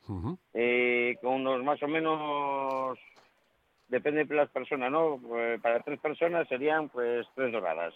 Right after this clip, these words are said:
Speaker 2: eh, seis filetes. Un tomate,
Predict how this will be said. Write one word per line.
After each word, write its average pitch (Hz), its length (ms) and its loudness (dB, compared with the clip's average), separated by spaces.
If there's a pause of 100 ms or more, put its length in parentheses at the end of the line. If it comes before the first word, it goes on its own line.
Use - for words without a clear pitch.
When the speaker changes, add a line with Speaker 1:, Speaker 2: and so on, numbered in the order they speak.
Speaker 2:
eh, 95 520 -6 (520)
seis 131 200 0
filetes. 80 380 -6 (640)
Un 139 120 0
tomate, 190 540 2